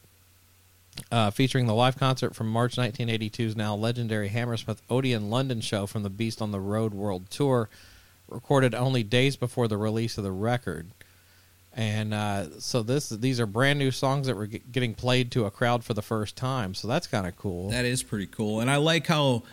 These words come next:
Speaker 2: they come right out and tell you that the bonus tracks are live tracks. Not
Speaker 1: Yep.
Speaker 2: like the recent Guns N' Roses announcement of the Use Your Illusion one and two deluxe versions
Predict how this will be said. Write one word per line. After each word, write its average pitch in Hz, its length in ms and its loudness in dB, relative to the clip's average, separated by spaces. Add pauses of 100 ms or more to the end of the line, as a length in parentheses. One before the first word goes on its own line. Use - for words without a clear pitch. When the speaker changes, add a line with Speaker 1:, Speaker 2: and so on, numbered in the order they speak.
(180)
Speaker 2:
they 123 140 0
come 147 260 2
right 131 160 2
out 135 220 2
and 113 100 -2
tell 139 240 0
you 107 220 2
that 98 340 -4
the 107 100 -4
bonus 123 520 2
tracks 120 720 -2
are 110 160 -2
live 139 360 2
tracks. - 720 -6 (580)
Not 127 180 0
Speaker 1:
Yep. 147 80 0
Speaker 2:
like 147 200 4
the 139 80 2
recent 139 460 2
Guns 135 320 2
N' 117 100 0
Roses 131 460 0
announcement 107 760 0
of 107 380 -4
the 107 100 0
Use 123 360 6
Your 113 160 2
Illusion 117 520 2
one 120 200 2
and 104 180 2
two 135 400 4
deluxe 110 640 0
versions 107 640 -2